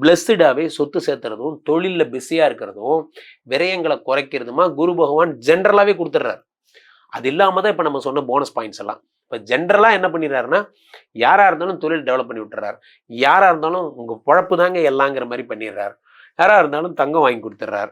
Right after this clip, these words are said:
இதெல்லாம் பண்ணிடுறாரு. முக்கியமா குரு பலம் வந்துட்டாலே நமக்கு தெரியும் கோகிலா, குரு பலம் வந்துட்டாலே கல்யாணம் ஆயிடும், குழந்தை பிறந்துரும்.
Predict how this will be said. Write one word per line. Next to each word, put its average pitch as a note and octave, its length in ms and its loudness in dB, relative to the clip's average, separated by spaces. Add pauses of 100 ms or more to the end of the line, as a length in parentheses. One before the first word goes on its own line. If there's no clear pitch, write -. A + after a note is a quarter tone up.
(140)
இதெல்லாம் C3+ 340 -2
பண்ணிடுறாரு. A2+ 420 -8
முக்கியமா F3 300 -4 (160)
குரு F3+ 240 2
பலம் D#3 240 2
வந்துட்டாலே C#3+ 440 -2
நமக்கு A2+ 220 -10
தெரியும் A#2+ 240 -8
கோகிலா, G2+ 280 -14 (600)
குரு F3 240 2
பலம் C3 260 4
வந்துட்டாலே C3+ 400 -2
கல்யாணம் A#2+ 240 -4
ஆயிடும், F#2+ 200 -10 (240)
குழந்தை C3+ 260 0
பிறந்துரும். G2 320 -12